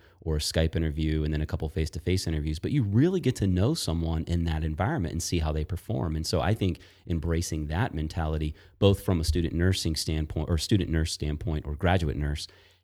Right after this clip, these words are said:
and then also the organization's really opening up that, that opportunity to invite those types of internships or build those types of programs to have interns come in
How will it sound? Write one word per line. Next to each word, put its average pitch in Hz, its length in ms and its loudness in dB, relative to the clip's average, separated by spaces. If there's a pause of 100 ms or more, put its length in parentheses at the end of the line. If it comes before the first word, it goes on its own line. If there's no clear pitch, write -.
and 104 120 6
then 95 100 8
also 98 240 2
the 85 100 0
organization's 80 600 0
really 80 260 0
opening 76 300 -4
up 73 180 -6
that, - 280 -4
that 78 140 -2
opportunity 76 560 -2
to 76 320 0 (240)
invite 101 600 2 (240)
those 78 220 0
types - 280 -2
of 67 100 -4
internships 76 640 -4
or 85 60 0
build 87 360 4
those 76 300 -2
types - 280 -6
of 71 80 -8
programs 76 720 -2
to - 120 -8
have 80 300 -2
interns 76 400 -4
come 78 200 -4
in 73 180 -2